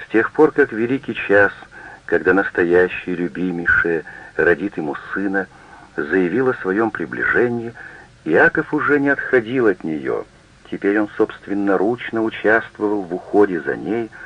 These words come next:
меняя примочки, и однажды даже расколов и похоронив изваяние Лабарту. Эти обряды и меры шли, правда, не от Бога его отцов, но через идола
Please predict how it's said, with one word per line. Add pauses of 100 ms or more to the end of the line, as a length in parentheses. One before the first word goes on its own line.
(380)
меняя
примочки, (560)
и
однажды
даже
расколов
и
похоронив
изваяние (480)
Лабарту. (720)
Эти
обряды
и
меры (240)
шли,
правда,
не
от
Бога
его
отцов, (540)
но
через
идола